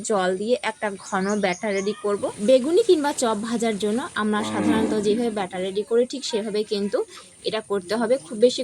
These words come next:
ঘনও হবে না, আবার খুব বেশি পাতলাও হবে না। তো খুব ভালো করে মিশিয়ে আমি ব্যাটারটাকে রেডি করে নিচ্ছি। এরপর একটা হ্যান্ড উইস্ক দিয়ে খুব ভালো করে পাঁচ মিনিট মতো ফাটিয়ে নিচ্ছি। ব্যাস, রেডি হয়ে গেল। দেখুন পুরো ঘনত্বের ব্যাটার।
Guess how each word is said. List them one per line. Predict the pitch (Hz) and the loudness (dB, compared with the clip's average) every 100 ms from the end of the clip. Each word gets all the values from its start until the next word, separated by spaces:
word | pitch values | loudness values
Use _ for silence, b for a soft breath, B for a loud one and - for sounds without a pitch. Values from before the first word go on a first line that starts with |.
| 220 | -4
ঘনও | 226 185 208 233 | -2 0 0 -2
হবে | 208 214 | -2 -2
না, | 277 466 - | -2 -2 -4
আবার | 208 208 | -4 -4
খুব | - 196 | -10 -2
বেশি | 214 240 220 | -2 -2 -4
পাতলাও | 185 180 190 196 220 | -4 -2 -2 -2 -2
হবে | 196 214 | -2 -2
না। | 233 415 B B B - - | -2 -6 B B B -4 -2
তো | 214 | 2
খুব | 269 240 233 | 2 2 2
ভালো | 202 196 | 0 0
করে | 202 214 214 | 0 0 0
মিশিয়ে | 202 - 240 247 | -2 -2 0 0
আমি | 214 294 - - 196 | 0 -4 -8 -16 -6
ব্যাটারটাকে | 185 185 220 220 202 | -6 -4 -6 -4 0
রেডি | 180 180 | 2 2
করে | 214 208 214 | 2 2 2
নিচ্ছি। | 208 - 349 - | 0 0 0 2
এরপর | 220 208 202 | 0 0 -2
একটা | 269 233 | -4 -4
হ্যান্ড | 180 190 | -2 0
উইস্ক | 202 196 | 0 0
দিয়ে | 226 | -2
খুব | 311 254 240 | -4 -6 -2
ভালো | 180 175 | -2 -2
করে | - 254 - | -2 -6 -4
পাঁচ | 190 - | -6 -4
মিনিট | 190 180 | -6 -4
মতো | 185 277 - | -6 -6 -4
ফাটিয়ে | 214 202 185 | -4 0 -2
নিচ্ছি। | 180 - - | -2 -6 -4
ব্যাস, | 226 247 262 | -2 0 0
রেডি | 233 262 | 0 0
হয়ে | 262 226 | 0 0
গেল। | 220 226 359 B B - | 2 0 -2 B B -4
দেখুন | 208 220 226 | -2 -2 0
পুরো | 208 247 | -2 0
ঘনত্বের | 254 196 180 208 190 | 0 0 0 -2 -2
ব্যাটার। | 175 - 160 | -4 -6 -12